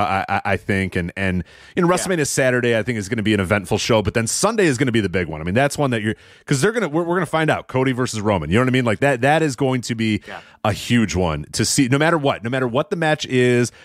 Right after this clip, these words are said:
Speaker 1: no matter if we like the match or don't like the match, a monumental booking decision will have been made. You know what I mean? Like, it, it's something will ha-, the, no matter what they do, no matter what they do on that show, something major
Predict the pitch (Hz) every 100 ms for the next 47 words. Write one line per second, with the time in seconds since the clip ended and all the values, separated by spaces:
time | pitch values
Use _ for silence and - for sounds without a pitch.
0 | - 117 117 104 120 107 131 151 139 131
1 | 120 104 104 107 104 95 - - - 151
2 | 147 131 147 175 160 151 151 113 139 135
3 | 120 - 123 110 110 110 110 95 107 98
4 | 90 71 87 135 127 131 127 113 107 101
5 | 127 123 120 - - 202 190 - 190 147
6 | 143 123 - - - - 151 139 147 143
7 | 151 196 185 214 247 233 175 117 160 156
8 | 143 135 180 220 165 180 160 170 156 131
9 | 131 131 - 123 - - 151 160 165 151
10 | 131 127 127 113 113